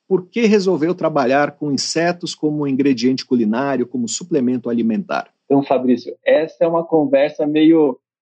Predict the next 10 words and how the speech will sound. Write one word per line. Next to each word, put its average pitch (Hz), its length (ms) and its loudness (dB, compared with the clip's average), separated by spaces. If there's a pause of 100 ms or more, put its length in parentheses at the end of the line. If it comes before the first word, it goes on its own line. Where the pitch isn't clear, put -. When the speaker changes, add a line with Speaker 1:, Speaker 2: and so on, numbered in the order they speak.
(180)
Speaker 2:
meio 151 180 6
longa, 131 400 4
né? 123 180 2
Remete 139 1040 -2
lá 151 580 2
à 160 100 0
época 156 340 -2
de 147 100 -2
graduação 143 760 0
minha, 135 600 4